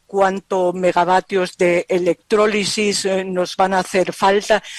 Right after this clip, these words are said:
cómo se produce el hidrógeno, cómo se transporta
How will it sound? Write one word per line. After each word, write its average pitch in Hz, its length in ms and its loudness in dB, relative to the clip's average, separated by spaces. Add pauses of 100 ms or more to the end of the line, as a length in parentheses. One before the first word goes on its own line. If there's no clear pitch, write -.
(240)
cómo 202 240 0
se 190 160 0
produce 214 480 0
el 208 80 0
hidrógeno, 208 580 0
cómo 185 320 -2
se 190 220 2
transporta 196 1400 2